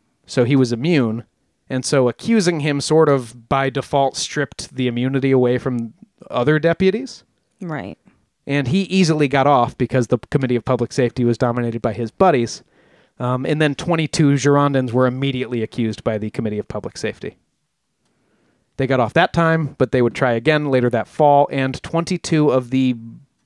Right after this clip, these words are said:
Speaker 1: foremost moderate leaders in the convention were removed from their seats and then guillotined in October seventeen ninety-three. So now it's just what you do to political opponents in revolutionary France.
Speaker 2: Yeah.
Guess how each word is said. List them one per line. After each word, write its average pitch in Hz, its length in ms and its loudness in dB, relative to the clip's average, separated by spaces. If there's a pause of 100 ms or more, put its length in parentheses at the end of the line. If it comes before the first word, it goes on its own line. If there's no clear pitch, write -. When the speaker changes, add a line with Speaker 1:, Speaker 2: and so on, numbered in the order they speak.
(100)
Speaker 1:
foremost 185 840 0
moderate 120 500 -2
leaders 127 400 -2
in 170 260 0
the 160 120 0
convention 139 720 -4 (520)
were 135 200 4
removed 143 380 0
from 151 140 -4
their 139 120 0
seats 139 320 -2
and 131 120 -2
then 127 160 -4
guillotined 117 760 -2 (320)
in 135 140 -2
October 120 420 0
seventeen 123 460 -4
ninety-three. 104 560 -10 (200)
So - 140 -4
now 180 280 4
it's - 100 0
just 147 200 0
what 135 140 4
you 147 160 -2
do 123 220 0
to - 160 -6
political 123 560 -6
opponents 120 600 -6
in 123 160 -10
revolutionary 104 560 -8
France. - 380 -20
Speaker 2:
Yeah. 220 280 -2